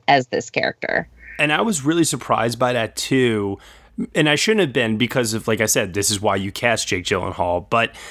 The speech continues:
Speaker 2: I was actually surprised because the route that I expected them to go, given how everything was initially set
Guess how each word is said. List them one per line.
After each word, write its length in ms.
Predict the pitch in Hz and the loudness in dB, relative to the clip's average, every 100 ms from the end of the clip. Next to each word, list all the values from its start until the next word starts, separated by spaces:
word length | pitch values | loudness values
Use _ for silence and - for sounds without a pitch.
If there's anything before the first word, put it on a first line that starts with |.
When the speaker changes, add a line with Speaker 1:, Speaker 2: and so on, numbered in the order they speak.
| - - - | -14 -10 -2
Speaker 2:
I 120 | 147 | 0
was 180 | 175 175 | 2 2
actually 300 | 156 175 175 | 0 0 2
surprised 480 | 156 123 - - 151 | 0 0 0 0 0
because 260 | 131 135 117 | 0 0 0
the 100 | 110 | 0
route 580 | 101 110 120 160 - - | -2 -2 0 0 -2 -2
that 140 | 123 | 0
I 180 | 113 113 | 2 0
expected 1000 | 98 - - - - 170 226 - 160 113 | -2 -2 0 0 0 -2 -2 0 -2 2
them 200 | 107 104 | 2 2
to 120 | - | 0
go, 480 | 104 107 95 90 95 - | 2 2 2 2 -2 -2
given 320 | 143 131 131 | -2 2 0
how 300 | 117 - 117 | 0 0 2
everything 520 | 127 113 113 110 120 | 2 2 0 0 0
was 140 | 113 104 | 2 2
initially 480 | 101 101 107 113 104 | 2 0 0 -2 -2
set 400 | - - 95 | 0 0 -2